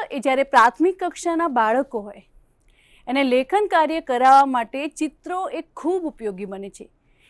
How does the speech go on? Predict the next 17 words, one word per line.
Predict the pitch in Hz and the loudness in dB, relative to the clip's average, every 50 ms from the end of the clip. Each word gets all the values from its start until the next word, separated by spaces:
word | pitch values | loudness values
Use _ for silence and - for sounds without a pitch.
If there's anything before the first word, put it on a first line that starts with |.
| _ - | _ -8
કે | 339 | -4
તમને | 294 381 339 381 427 | -2 0 0 0 -2
ખ્યાલ | - - 320 320 330 370 370 | -4 0 2 2 4 4 2
હશે | 311 285 - - 277 285 | 0 0 -2 -6 -8 -8
કે | 302 - 311 311 | -8 -8 -8 -8
જ્યારે | 294 - 294 277 285 - | -6 -4 -4 -4 -4 -4
પ્રાથમિક | - 254 220 214 226 - 294 349 339 349 | -2 0 0 0 0 0 -2 -2 -2 -4
કક્ષાના | 330 - - - 320 311 330 | -8 -8 -4 -6 -4 -2 -2
બાળકો | 311 233 220 208 214 233 302 311 - 277 240 | -2 0 2 2 2 0 0 -2 -4 -6 -8
હોય | 196 196 - _ _ _ _ _ _ _ _ _ _ - - - | -8 -10 -20 _ _ _ _ _ _ _ _ _ _ -18 -8 -4
એમના | - 262 277 330 370 | 0 2 2 2 2
પુસ્તકો | 381 - 277 269 - - - 381 339 - 392 | 0 -2 -6 -6 -6 -6 -8 -8 -6 -6 -6
જો | 330 370 | -4 -4
તમે | 359 370 349 330 359 359 370 359 285 | -2 -2 -2 -2 -2 -2 -4 -6 -6
ધ્યાનથી | 247 262 269 262 294 320 311 - 359 | -6 -2 0 2 2 2 2 0 -2
જોશો | 294 247 277 277 311 294 - 247 208 202 - _ _ _ _ _ _ _ _ _ _ _ _ _ _ _ _ _ - | -2 -2 -4 -6 -6 -6 -8 -10 -10 -10 -16 _ _ _ _ _ _ _ _ _ _ _ _ _ _ _ _ _ -6
તો | - 349 370 - | -4 -4 -4 -4